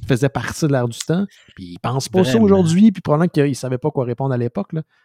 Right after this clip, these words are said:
Speaker 1: Mon père était plus jeune que je le suis en ce moment, tu sais. Je veux pas
Speaker 2: Ben
Speaker 1: l'excuser,
Speaker 2: ouais.
Speaker 1: mais,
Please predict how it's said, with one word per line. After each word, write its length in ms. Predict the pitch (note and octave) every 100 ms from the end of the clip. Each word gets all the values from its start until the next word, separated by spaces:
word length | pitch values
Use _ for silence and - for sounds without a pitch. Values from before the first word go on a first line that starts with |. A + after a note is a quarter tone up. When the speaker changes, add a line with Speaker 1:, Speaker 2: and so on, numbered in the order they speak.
| _ C#3
Speaker 1:
Mon 120 | D#3
père 200 | G3+ G#3+
était 180 | F3 E3+
plus 160 | D#3
jeune 340 | C#3 D3 F3 D#3+
que 100 | B2+
je 100 | B2
le 60 | A#2
suis 280 | - D3
en 100 | C3+
ce 140 | A2 G#2+
moment, 280 | G2+ A2+ A2 -
tu 80 |
sais. 100 | B2+ _ _ _ _ _ _ _ _ _
Je 120 | -
veux 40 | G#2+
pas 100 | B2+
Speaker 2:
Ben 80 |
Speaker 1:
l'excuser, 400 | B2+ C#3 F3 G3+
Speaker 2:
ouais. 40 | F#3
Speaker 1:
mais, 460 | B2+ A#2+ C#3 G#3+